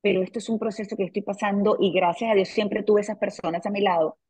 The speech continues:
que no solamente me acompañaron, sino que respetaban precisamente que todo lo que yo estaba viviendo, si ellos no entendieran con el tiempo, yo recuerdo una no tan cercana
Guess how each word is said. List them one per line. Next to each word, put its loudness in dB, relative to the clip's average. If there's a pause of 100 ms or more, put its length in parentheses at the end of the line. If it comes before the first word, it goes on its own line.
(260)
que 2
no 0
solamente 2
me 4
acompañaron, -2
sino -8
que 0
respetaban 0
precisamente -4 (580)
que 4 (100)
todo 6
lo 4
que -2
yo 0
estaba -2
viviendo, 0
si -6
ellos -4
no -6
entendieran -2
con 2
el -6
tiempo, -2
yo -4
recuerdo -2 (280)
una 2
no -2
tan -2
cercana -4